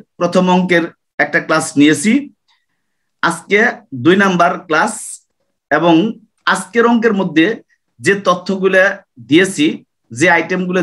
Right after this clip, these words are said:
দিয়েছি, গত ক্লাসের অঙ্কের মধ্যেও ছিল। তবে আমি তোমাদেরকে বলবো,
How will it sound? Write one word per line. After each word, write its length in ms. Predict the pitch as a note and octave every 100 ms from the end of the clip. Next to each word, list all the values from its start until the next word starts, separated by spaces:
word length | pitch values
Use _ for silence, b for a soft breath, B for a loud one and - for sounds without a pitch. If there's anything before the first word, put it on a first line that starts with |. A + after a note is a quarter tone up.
| D3
দিয়েছি, 300 | D#3+ D#3+ A3+ C4 - _ _ _ _ _ - A#2+ C#3
গত 160 | E3+ A3+
ক্লাসের 300 | G#3 G3 G#3+ A3
অঙ্কের 240 | G#3+ G#3+ E3+
মধ্যেও 340 | E3 C#3 F#3+ A#3 -
ছিল। 180 | F3+ C3+ F#2+ - _ _ _ _ -
তবে 180 | A3 A3+ F3
আমি 100 | G3+ G#3+
তোমাদেরকে 400 | B3 A#3+ F#3+ F3 D3
বলবো, 220 | C#3 E3